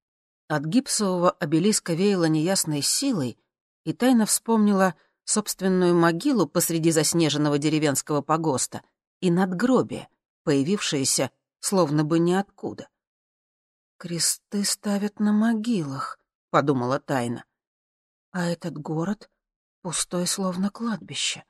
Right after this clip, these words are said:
От этой мысли ей сделалось неуютно. И, оставив распятие за спиной, она поспешила покинуть перекрёсток.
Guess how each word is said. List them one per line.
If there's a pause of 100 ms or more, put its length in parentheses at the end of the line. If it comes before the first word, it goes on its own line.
(800)
От
этой
мысли (300)
ей
сделалось
неуютно. (640)
И,
оставив
распятие
за
спиной, (280)
она
поспешила
покинуть
перекрёсток.